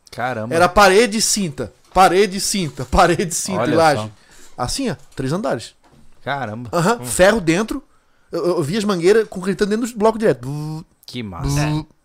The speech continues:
Speaker 2: bu-.
Speaker 3: É, tem, tem um, tem uma defesa sobre isso aí. Os, é, os prédios tão com um ano, eles tão tudo ruindo, né?
Speaker 2: Hã?
Speaker 3: Tão mal feito.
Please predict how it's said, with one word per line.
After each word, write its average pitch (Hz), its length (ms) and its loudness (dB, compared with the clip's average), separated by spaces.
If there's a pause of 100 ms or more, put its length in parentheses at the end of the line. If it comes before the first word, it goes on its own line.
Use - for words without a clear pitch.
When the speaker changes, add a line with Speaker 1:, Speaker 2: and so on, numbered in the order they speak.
(120)
Speaker 2:
bu-. 151 320 -8 (340)
Speaker 3:
É, 156 140 -4
tem, 170 200 -8 (140)
tem 175 100 -2
um, 175 360 -6 (100)
tem 143 100 -12
uma 143 100 -6
defesa 143 380 -8
sobre 143 240 -8
isso 135 180 -10
aí. 131 120 -4
Os, 135 120 -8 (320)
é, 117 560 -10
os 139 140 -10
prédios 127 320 -6
tão 131 400 -8
com 131 120 -14
um 123 680 -8
ano, 135 180 -8
eles 135 140 -12
tão 139 120 -14
tudo 147 240 -14
ruindo, 139 380 -10
né? 120 100 -16 (540)
Speaker 2:
Hã? 127 240 2
Speaker 3:
Tão 139 80 2
mal 156 160 4
feito. - 360 -6